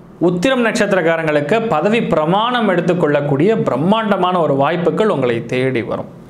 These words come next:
பெண்கள், ஆண்கள் மன மகிழ்ச்சியுடன், சந்தோஷத்துடன் இருப்பீங்க. மாமியாருடைய உடல்நிலைகள்ல கொஞ்சம் அக்கறை தேவை. வீட்டுக்குள்ள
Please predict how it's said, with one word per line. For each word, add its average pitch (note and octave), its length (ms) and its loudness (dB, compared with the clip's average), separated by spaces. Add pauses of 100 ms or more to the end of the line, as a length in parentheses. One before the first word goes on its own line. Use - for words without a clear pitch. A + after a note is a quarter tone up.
(420)
பெண்கள், G3 600 2
ஆண்கள் F#3+ 560 2
மன D#3 280 0
மகிழ்ச்சியுடன், F3+ 720 2
சந்தோஷத்துடன் D#3+ 840 0
இருப்பீங்க. C3+ 320 0 (240)
மாமியாருடைய G3+ 760 2
உடல்நிலைகள்ல D#3 560 2
கொஞ்சம் C#3 240 0
அக்கறை A#2 380 -4
தேவை. G2 300 -10 (760)
வீட்டுக்குள்ள D3+ 420 2